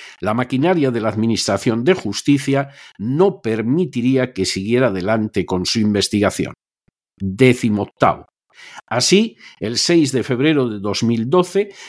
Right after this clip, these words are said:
prestó declaración ante la juez Coro Cillán Miguel Corsini, que era presidente de Renfe al producirse los atentados del once eme. Justo al día siguiente, la Audiencia Provincial decretó el sobreseimiento de la causa iniciada por Coro Cillán,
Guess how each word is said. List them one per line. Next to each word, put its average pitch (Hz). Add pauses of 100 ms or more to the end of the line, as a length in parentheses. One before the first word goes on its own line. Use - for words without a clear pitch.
(120)
prestó 127
declaración 147
ante 113
la 110
juez 143
Coro 151
Cillán 147
Miguel 131
Corsini, 160 (320)
que 156
era 147
presidente 131
de 104
Renfe 123
al 104
producirse 131
los 110
atentados 101
del 95
once 95
eme. - (680)
Justo 180
al 110
día 107
siguiente, 185 (240)
la -
Audiencia 143
Provincial 143
decretó 135
el 175
sobreseimiento 131
de 123
la 113
causa 147
iniciada 104
por 95
Coro 127
Cillán, 151